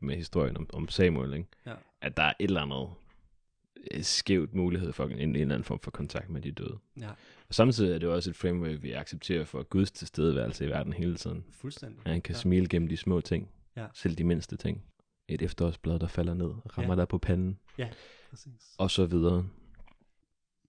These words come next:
Speaker 1: Og verden må godt være tilpas mærkelig til,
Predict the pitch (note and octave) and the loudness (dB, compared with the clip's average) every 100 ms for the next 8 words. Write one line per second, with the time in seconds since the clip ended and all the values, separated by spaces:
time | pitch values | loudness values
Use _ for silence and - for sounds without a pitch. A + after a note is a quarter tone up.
0 | _ _ _ E2+ E2+ E2+ F#2 F2+ - F2+ | _ _ _ -4 -2 2 4 4 4 2
1 | - E2+ - D#2 - E2+ - E2 - - | 4 2 2 2 2 2 -6 -8 -8 -10
2 | - - _ - _ - D2+ C2+ | -12 -12 _ -20 _ -4 -2 -2